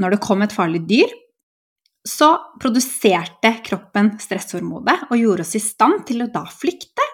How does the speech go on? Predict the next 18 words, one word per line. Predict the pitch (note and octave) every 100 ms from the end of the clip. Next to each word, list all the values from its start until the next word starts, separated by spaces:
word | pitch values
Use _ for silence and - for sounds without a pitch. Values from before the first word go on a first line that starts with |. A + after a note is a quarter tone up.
| - - A3
eller | F3+ F#3+ A#3+ - -
kjempe. | - E3+ - - - _ _ _ _ _ _ - - - - _ -
Det | G3+ G#3
som | D4+ C#4+
er, | A3+ C#4 C4
er | G#3
at | B3 -
kroppen | G3+ E3 - A#3+ B3
klarer | - A3+ G3+ F#3
ikke | G3 -
å | G3+
vite | F3 - G3+
forskjell | G3 - - F#3 - _ _
på | G3 G3
psykiske | - F3 E3+ - F3+ - - D#4+ - _ G#3+
eller | F#3 F3+
fysiske | - - - - - - F3+
trusler, | - - - F3+ F#3